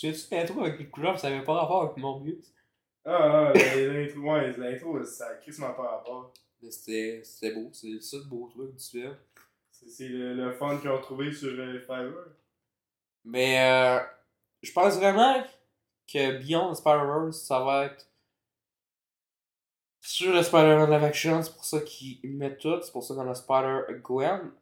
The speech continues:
Speaker 1: et que Spider-Gwen sert pour les autres qui ont vu la fin du film.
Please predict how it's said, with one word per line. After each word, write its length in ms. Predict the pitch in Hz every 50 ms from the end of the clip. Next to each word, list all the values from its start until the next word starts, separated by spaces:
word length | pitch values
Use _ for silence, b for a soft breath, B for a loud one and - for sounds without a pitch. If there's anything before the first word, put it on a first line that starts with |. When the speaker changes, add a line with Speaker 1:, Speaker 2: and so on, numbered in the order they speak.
| _ _ _ -
Speaker 1:
et 180 | - 120 117 117
que 320 | - 127 120 120 117 113
Spider-Gwen 760 | - - 135 127 123 123 120 113 117 120 123 123 120 113 113 - _
sert 600 | - - - - 165 156 156 156 160 156 - - -
pour 260 | - - - 139 139
les 60 | 131
autres 200 | 135 139 139 139 -
qui 220 | - - 139 135
ont 140 | 131 127 123
vu 260 | 120 127 135 139 - b b b b b b b b _ -
la 120 | 135 131
fin 160 | 131 143 135
du 80 | 135 135
film. 420 | - - - 147 156 175 185 180